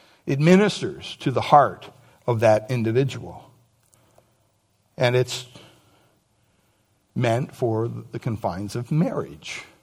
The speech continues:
between a husband and a wife. Sexual love. Secondly, we have a word, storge, which is, speaks of family love. Family love. It gives you,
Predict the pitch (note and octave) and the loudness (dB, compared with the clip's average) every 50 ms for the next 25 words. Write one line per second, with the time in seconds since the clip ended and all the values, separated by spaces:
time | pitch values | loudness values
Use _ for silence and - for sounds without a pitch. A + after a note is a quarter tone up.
0 | _ _ _ _ _ - - A#2+ A2 G#2+ G2+ - A#2+ G#2 F#2+ - - G#2 G#2 G#2 | _ _ _ _ _ -10 -8 -6 -6 -4 -4 -2 -4 -4 -4 -6 -6 -6 -6 -4
1 | G#2 G#2+ G#2+ A2+ A#2+ - - - - - - - - _ _ _ _ _ _ _ | -4 -4 0 0 0 0 0 -4 -14 -20 -20 -20 -20 _ _ _ _ _ _ _
2 | _ _ _ _ - - B2 A2 - - - A2+ G#2 G#2 G#2+ B2 A2+ E2+ C2+ - | _ _ _ _ -4 -2 -2 -2 -2 -4 -6 -6 -6 -2 2 2 2 2 0 -6
3 | - - - - - - - - B3+ C4+ - C#4+ A#3 D#3+ B2+ C3 C#3 - - - | -14 -20 -20 -20 -14 -8 0 2 2 2 2 2 0 2 2 2 0 -2 -4 -10
4 | - - E3 E3+ F3+ F3+ E3 D#3 D3+ D#3+ E3 E3 C#3+ - - - E3+ F#3 A#3 G#3 | -2 2 6 6 6 6 6 4 6 6 4 4 4 0 2 6 6 6 6 6
5 | D#3+ C#3 B2+ C3+ C#3+ D3 D3+ - - D3 C3+ - - - - - - - - - | 6 6 6 6 4 2 2 2 0 -2 -2 -2 -6 -12 -20 -20 -20 -20 -6 0
6 | - G3+ F3+ - F3+ E3 D3+ C3 - - - G3+ A3 A#3+ B3 A#3 G3 D3+ C3 B2+ | 2 2 4 6 6 4 4 4 0 2 4 6 6 6 6 4 4 4 4 4
7 | A#2+ G2+ E2 C#2+ - - - - - - _ _ _ _ _ _ _ _ _ - | 2 0 -2 -4 -8 -14 -16 -20 -20 -20 _ _ _ _ _ _ _ _ _ 2
8 | - A3+ A3+ A3 G#3 F3+ D3 C3+ B2 A2+ G2 E2+ D2+ - - - - - _ - | 4 6 6 6 6 4 4 4 4 2 2 0 -2 -10 -18 -20 -20 -20 _ -20
9 | - - - - - D#3+ D#3+ D#3+ E3+ D3 - G#3+ E3+ D3+ F#3 F#3+ F3+ D#3 - - | -20 -20 -14 0 2 2 2 2 0 2 4 4 6 8 8 8 8 6 4 0